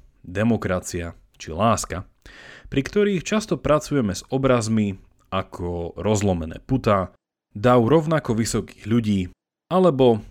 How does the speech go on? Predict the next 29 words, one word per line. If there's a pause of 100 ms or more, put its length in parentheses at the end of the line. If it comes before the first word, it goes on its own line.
(120)
vlastné
srdce,
ktoré
podávam
druhému. (840)
Táto
obrazová
teória
hovorí
o
tom,
že
význam
jazyka (320)
sa
uchováva
a
komunikuje
cez
výmenu
takýchto
mentálnych
obrazov, (240)
ktoré
sú
zo
svojej
povahy
súkromné,